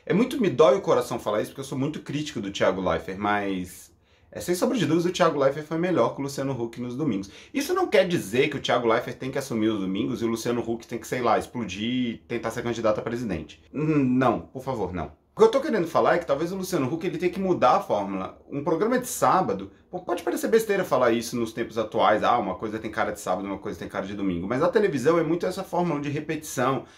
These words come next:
de criar uma rotina. Então a gente tem uma rotina, a gente sabe que nas terças-feiras você vai ter um capítulo maior da novela, na quarta-feira ele vai ser menor por causa do futebol,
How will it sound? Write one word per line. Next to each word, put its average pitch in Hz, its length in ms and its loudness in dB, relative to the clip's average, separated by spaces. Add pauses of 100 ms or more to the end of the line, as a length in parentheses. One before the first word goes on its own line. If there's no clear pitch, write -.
(120)
de 120 120 -8
criar 135 240 6
uma 139 160 2
rotina. 131 540 -2 (200)
Então 196 140 0
a - 20 4
gente 254 280 -2
tem 226 140 -2
uma 262 140 2
rotina, 170 380 0
a - 20 2
gente 127 220 -2
sabe 165 240 2
que - 100 -6
nas 135 220 -2
terças-feiras 139 760 -2 (260)
você - 200 -8
vai 135 100 4
ter 131 80 0
um 127 60 0
capítulo 135 360 0
maior 127 280 4
da 123 80 2
novela, 117 480 4
na 104 100 -4
quarta-feira 123 460 -4
ele 127 80 -6
vai 127 100 0
ser 131 120 -2
menor 120 260 0
por 120 100 -10
causa 117 200 2
do 120 60 -6
futebol, 120 680 2